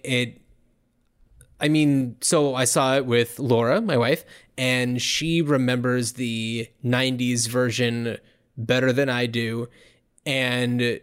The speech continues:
she says that this one was a little bit more true to the book and included things that definitely,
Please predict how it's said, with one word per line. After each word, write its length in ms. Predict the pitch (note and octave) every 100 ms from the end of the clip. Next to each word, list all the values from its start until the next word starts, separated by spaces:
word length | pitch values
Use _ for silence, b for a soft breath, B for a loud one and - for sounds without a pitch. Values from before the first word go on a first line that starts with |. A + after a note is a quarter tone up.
| -
she 260 | - E3+
says 300 | C#3+ D3+ B2
that 200 | A#2 A2+
this 280 | B2+ B2 -
one 520 | B2+ A#2+ A#2+ A#2+ A#2 b b b b b _ _
was 260 | G3+ C3
a 80 | D3
little 180 | C#3 D#3+
bit 100 | D#3
more 180 | C3+ C3
true 680 | - - C#3 B2+ B2+ B2 A#2+ - _
to 120 | - A2+
the 100 | A2+
book 640 | G#2+ G3 F3+ A#2+ - - - - _ _ _ _
and 800 | C3+ C3 B2 B2 B2 B2 A#2+ G#2+ -
included 680 | - C3+ B2+ - D#3+ D3+ C#3+
things 540 | B2 D3 C3 C3 C3 A#2
that 360 | B2+ A#2 A#2+
definitely, 920 | - C3 - B2+ B2 B2+ A#2+ A#2 A2+